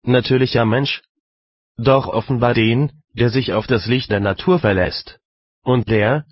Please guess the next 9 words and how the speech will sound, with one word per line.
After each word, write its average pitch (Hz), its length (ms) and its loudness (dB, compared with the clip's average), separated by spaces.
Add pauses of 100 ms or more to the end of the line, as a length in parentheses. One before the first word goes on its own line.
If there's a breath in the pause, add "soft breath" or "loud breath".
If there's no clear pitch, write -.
sage 117 400 -2
ich, 160 340 -2 (200)
begreift 107 500 -2
nichts 135 300 -2
von 131 160 0
den 123 200 0
geistlichen 113 640 -2
Geheimnissen 123 640 0
Gottes. 110 520 -4